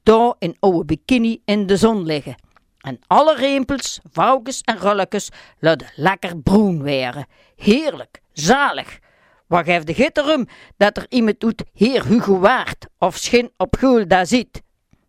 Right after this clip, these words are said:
Maar dan moet Harm Govers natuurlijk wel wegblijven. Jong vrouwen, vrouwen die het idee hebben dat ze nog bekeken werden door manskerels, beginnen al met kerstmis ervoor te zorgen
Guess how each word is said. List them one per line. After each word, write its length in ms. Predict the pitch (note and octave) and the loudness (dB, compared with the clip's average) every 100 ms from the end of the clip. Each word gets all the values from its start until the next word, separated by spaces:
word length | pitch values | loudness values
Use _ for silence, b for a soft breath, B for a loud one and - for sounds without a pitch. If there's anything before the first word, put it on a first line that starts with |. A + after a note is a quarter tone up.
| _ _ | _ _
Maar 140 | - F3 | -2 0
dan 100 | F#3+ | 2
moet 180 | G#3 F3 | 0 0
Harm 320 | G#3 G3 E3 | 0 -2 0
Govers 420 | A3 C#4+ C4 C4+ | 2 2 0 -2
natuurlijk 540 | B3 B3+ C4 B3 A#3+ | -2 0 2 0 -2
wel 220 | G3+ A#3 A#3 | 0 0 2
wegblijven. 720 | A#3+ D3 D#3 B2 A#2 - - _ _ _ _ b b b b | 0 -2 -8 -10 -10 -14 -18 _ _ _ _ b b b b
Jong 340 | b B3+ F4 G#3 | b 2 2 0
vrouwen, 440 | F3 C4 D#4 F#4 - b b b | 2 2 2 0 -4 b b b
vrouwen 440 | D#3 E3 C4 D#4 B3+ | -6 2 2 2 0
die 160 | A#3+ | 0
het 140 | B3 - | -2 -2
idee 420 | G3 G3 D4+ C4 | 0 2 2 2
hebben 280 | G#3 B3+ G3 | 2 0 2
dat 160 | G#3 | 0
ze 80 | F#3+ | 2
nog 220 | G3+ G#3 | 0 0
bekeken 560 | D3+ - C#4 D#4 C4 B3+ | -4 -4 -2 -2 0 2
werden 360 | C4 C4 A3+ | 4 4 2
door 160 | F3 D3+ | -2 0
manskerels, 960 | F#3 C#4+ - - B3+ B3+ A#3 C4+ - - b b b | 0 0 -2 0 2 2 2 -4 -6 -20 b b b
beginnen 400 | F3 A#3 D4+ C4+ | 2 2 2 0
al 140 | G#3+ | -2
met 180 | E3+ - | -2 -2
kerstmis 640 | - E4 - C#4+ D4 C#4+ | 0 0 -2 -4 -4 -4
ervoor 380 | - A3+ A3 C#4 - | -4 -2 0 0 -2
te 120 | C#4 | -2
zorgen 480 | A#3+ B3 G#3 A3 | 0 2 0 -2